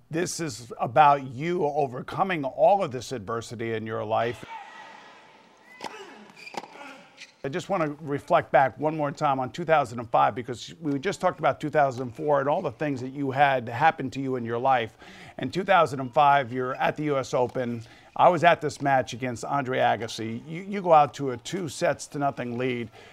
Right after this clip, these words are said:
and it was incredible. I, the fans were insane. You had two Americans there. You had Andre Agassi playing the role of Tom Brady, you playing the role of Patrick Mahomes.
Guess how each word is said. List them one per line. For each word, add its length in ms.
and 140
it 40
was 140
incredible. 800
I, 200
the 300
fans 500
were 160
insane. 580
You 100
had 180
two 160
Americans 580
there. 200
You 120
had 100
Andre 300
Agassi 500
playing 300
the 80
role 260
of 100
Tom 300
Brady, 460
you 200
playing 360
the 60
role 240
of 120
Patrick 400
Mahomes. 600